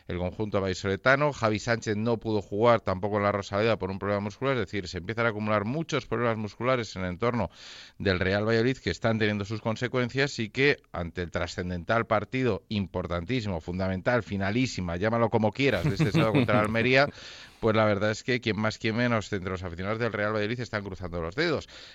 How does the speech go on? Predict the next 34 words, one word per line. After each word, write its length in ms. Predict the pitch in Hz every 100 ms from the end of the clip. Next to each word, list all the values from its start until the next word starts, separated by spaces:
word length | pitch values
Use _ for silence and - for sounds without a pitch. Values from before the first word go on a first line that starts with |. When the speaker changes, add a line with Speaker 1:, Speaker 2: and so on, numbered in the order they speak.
| -
Speaker 1:
Eh, 160 | 92
la 140 | 104 110
directiva 380 | 110 107 123 120
además 280 | 117 120
ha 60 | 113
hecho 140 | - 104
una 60 |
apuesta 240 | 101 104 107
importante, 760 | 95 120 165 170 170 180 170
ha 120 | 98 95
puesto 240 | 101 104
en 60 | 104
marcha 280 | 101 -
iniciativa 640 | 101 98 107 95 120 113 92
para 220 | 95 92
tratar 340 | 95 92 107
de 80 | 104
llenar 260 | 98 101 98
Zorrilla 460 | 104 110 127 117 101
en 60 |
los 160 | 95 101
últimos, 420 | 98 104 104 -
eh, 480 | 101 98 95 92 90
de 100 | 82
los 100 | 90
siete 180 | 104 107
partidos, 420 | 98 101 123 110
cuatro 340 | - 117 110 98
que 100 | 95
tiene 160 | 98 92
que 80 |
jugar 240 | 95 101 101
en 100 | 104
casa, 400 | 151 151 180